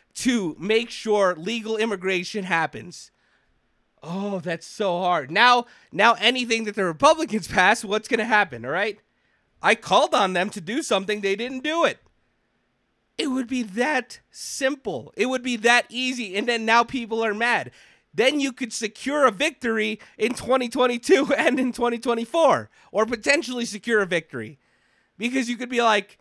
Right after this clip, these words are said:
you could blame it like you usually do and say, "Yeah, the Republicans aren't playing ball. They're saying that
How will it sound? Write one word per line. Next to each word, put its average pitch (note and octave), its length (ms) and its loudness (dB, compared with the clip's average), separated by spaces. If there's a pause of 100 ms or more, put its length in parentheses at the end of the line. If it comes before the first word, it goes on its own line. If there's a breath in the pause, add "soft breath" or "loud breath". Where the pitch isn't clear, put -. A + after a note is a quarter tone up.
(140)
you A#3 140 -2
could A3+ 180 -6
blame A#3+ 300 2
it A#3+ 100 2
like G#3+ 160 0
you G#3+ 80 -8
usually B3 360 -2
do G3 200 0
and G3+ 140 -4
say, G#3+ 160 0
"Yeah, E3+ 400 -2
the A3+ 100 0
Republicans A3+ 680 -2
aren't G3+ 420 2 (180)
playing B3 280 2
ball. A#3+ 360 4
They're D#3+ 180 -2
saying A3 360 -2
that F#3 240 2